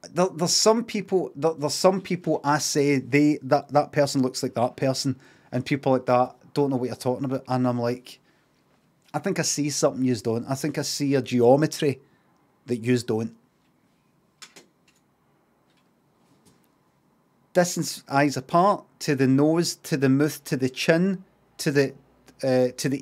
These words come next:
ears. I see a kinda, like a Da Vinci sorta that. Yous just see, um, 'cause their eyebrows are a bit bushier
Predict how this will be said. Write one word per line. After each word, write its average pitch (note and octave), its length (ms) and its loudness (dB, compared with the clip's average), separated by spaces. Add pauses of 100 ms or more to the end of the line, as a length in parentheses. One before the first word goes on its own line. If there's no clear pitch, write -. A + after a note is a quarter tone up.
ears. C#3+ 400 -2 (760)
I D#3 100 6
see - 280 2
a D3+ 60 4
kinda, C#3 680 2 (1800)
like C3 300 2
a A#2 300 4 (240)
Da C3 120 4
Vinci C#3+ 680 0 (600)
sorta B2 840 4 (1400)
that. C3+ 300 4 (520)
Yous D3+ 540 6
just D#3 300 0
see, B2+ 480 2 (920)
um, A#2+ 500 -2 (340)
'cause C#3 240 -2
their B2+ 120 0
eyebrows C#3+ 720 2
are C3 80 2
a B2 40 2
bit B2+ 400 -2
bushier C#3 580 2